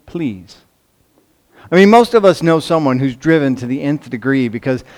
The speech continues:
they're haunted by those ghosts of unrealistic expectations that one or both of their parents placed on them. There are others who live in perpetual sadness because parents that would never give them the, the affection and the attention that they needed and deserved.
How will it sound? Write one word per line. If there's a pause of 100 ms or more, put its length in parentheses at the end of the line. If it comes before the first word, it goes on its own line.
(140)
they're
haunted
by
those
ghosts
of
unrealistic
expectations (400)
that
one
or
both
of
their
parents
placed
on
them. (760)
There
are
others
who
live
in
perpetual
sadness
because (260)
parents
that (160)
would
never
give
them
the,
the
affection
and
the
attention
that
they
needed
and
deserved.